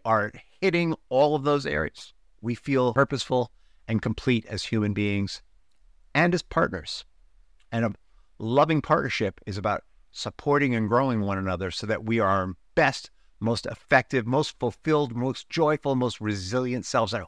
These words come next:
who wouldn't want a piece of that? I mean, come on. Who wouldn't want a piece of that? All right, so just to sum it up, jumping off from that last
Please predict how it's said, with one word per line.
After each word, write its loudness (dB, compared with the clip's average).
who -2
wouldn't 2
want 4
a 0
piece -2
of 0
that? -2
I -4
mean, 2
come 2
on. -2
Who 0
wouldn't 2
want 0
a -10
piece -6
of -4
that? -10
All 4
right, 4
so 2
just 0
to -2
sum 2
it 2
up, -4
jumping 4
off 2
from -2
that 2
last 2